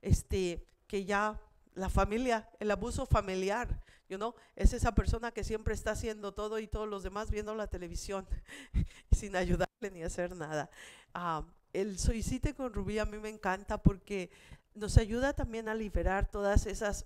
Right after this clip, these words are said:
<clears throat> esas áreas en donde ha habido un abuso y muchas veces pensamos que no, no hemos sido abusados, ah, <laughs> ah, que no hemos tenido abusos.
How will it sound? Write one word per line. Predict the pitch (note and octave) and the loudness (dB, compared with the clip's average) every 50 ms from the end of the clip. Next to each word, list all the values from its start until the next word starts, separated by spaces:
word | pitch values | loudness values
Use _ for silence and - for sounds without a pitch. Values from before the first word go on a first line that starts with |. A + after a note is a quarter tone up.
| - _ - | -14 _ -14
<clears throat> | - - - - - - _ _ _ _ _ _ _ _ _ _ _ _ - - - - - - - - _ _ - - - - - | -14 -14 -12 -14 -14 -16 _ _ _ _ _ _ _ _ _ _ _ _ -20 -20 -20 -20 -20 -20 -20 -20 _ _ -16 -14 -14 -10 -6
esas | B3+ - - - | -6 -4 -2 2
áreas | G#3 G3 G#3+ G#3+ A#3 B3 C#4 - - - - - _ - | 2 2 4 4 4 4 4 2 2 -2 -8 -20 _ -8
en | - G#3+ G3+ G3+ | -6 -6 -6 -6
donde | G3 G3 F#3+ G3+ G3+ | -6 -6 -4 0 0
ha | G#3 G#3+ | 0 0
habido | G#3 A3 A3 G3+ A3+ A3+ | 0 -2 -4 -4 -4 -4
un | A3 A3 A3+ A3+ | -4 -4 -4 -4
abuso | A3 G#3 F3 E3+ G3 G3+ - - B3 B3 C4 - - _ _ _ _ _ _ | -4 -2 -2 -2 -2 -2 -2 -4 -4 -4 -4 -6 -14 _ _ _ _ _ _
y | G#3+ G#3 G#3 | -6 -6 -4
muchas | G#3 A#3+ B3+ - - D#4 - B3+ | -4 -2 2 4 4 4 4 0
veces | G3 G#3+ A3+ - C#4 B3+ - | 0 0 0 0 0 -2 0
pensamos | - - G3+ F#3 G#3 - - B3 C4+ D#4+ C4 A3+ - - | 2 2 0 0 2 4 6 6 6 4 0 -4 -4 -4
que | - - G3+ | -4 -6 -6
no, | G#3 G#3 G3+ G#3+ A#3 A#3 - - - _ _ _ | -4 -2 -2 -2 -2 -2 -6 -14 -20 _ _ _
no | - G#3+ A3 A3+ | -8 -4 -2 -2
hemos | A#3 A#3 A#3+ A#3+ | 0 0 -2 -2
sido | - - - A#3 A#3 A#3 A#3 | -2 -2 -2 -2 0 2 2
abusados, | A#3 A3+ F3 F#3+ G3 - - - F#4+ G4 B3 E3 E3+ - - - - _ _ _ _ _ | 2 2 0 -2 6 8 8 8 8 4 0 0 -2 -2 -4 -6 -10 _ _ _ _ _
ah, | G3+ F#3+ F#3 - - - - - - - | -6 -6 -6 -6 -10 -10 -12 -18 -18 -12
<laughs> | G#3+ A#3 - - - _ _ _ - | -10 -8 -8 -8 -10 _ _ _ -10
ah, | - - - | -10 -10 -6
que | - A3+ G#3 | -6 -4 -2
no | B3 E4 | 0 0
hemos | D4 B3 D#4 D4+ | 0 0 0 0
tenido | - A3+ A#3+ D4 E4 - F#3 | 0 0 0 2 4 4 4
abusos. | F#3+ F#3 G#3 D4 - - F3+ F#3 - - | 6 6 6 4 4 4 0 -4 -6 -10